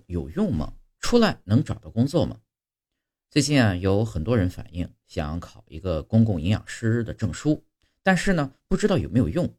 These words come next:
会不会浪费时间和精力，考出来的证会不会被闲置？要是想用来找工作，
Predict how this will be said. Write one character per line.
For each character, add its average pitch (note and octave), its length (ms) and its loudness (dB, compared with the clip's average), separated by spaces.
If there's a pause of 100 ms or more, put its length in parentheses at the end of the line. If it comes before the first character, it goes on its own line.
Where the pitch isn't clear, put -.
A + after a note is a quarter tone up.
(240)
会 A#3 100 4
不 G3+ 80 0
会 F#3+ 120 2
浪 E3 160 -2
费 G#2 100 -2
时 - 180 0
间 D3+ 200 -2
和 E3 80 -6
精 A3 260 4
力， G3 220 0 (480)
考 A2+ 180 8
出 A2+ 100 4
来 G3+ 120 -2
的 - 80 -8
证 A3+ 280 4 (120)
会 A3 160 4
不 C#3+ 80 0
会 D#3+ 100 -4
被 D#3+ 100 0
闲 G2 360 -2
置？ - 260 -8 (460)
要 G#3 100 6
是 D#3+ 100 2
想 E2+ 240 -4
用 F3 180 -2
来 F3+ 100 -4
找 F2 160 -6
工 D3 180 -6
作， E3+ 260 -10